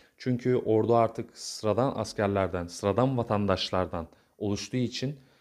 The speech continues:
ve sıradan vatandaşlar da politik açıdan Fransa'da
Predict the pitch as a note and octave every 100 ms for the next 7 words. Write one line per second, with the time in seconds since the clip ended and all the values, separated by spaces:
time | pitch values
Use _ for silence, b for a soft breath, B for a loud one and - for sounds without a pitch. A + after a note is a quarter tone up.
0 | b - F2+ E2 - - G#2 A2 A2 G#2+
1 | G#2+ G2+ F#2+ A#2 A2 G2+ F#2 F#2 G2+ F#2+
2 | - G#2 - G2 G2 G2+ G2+ G#2 G2 F#2+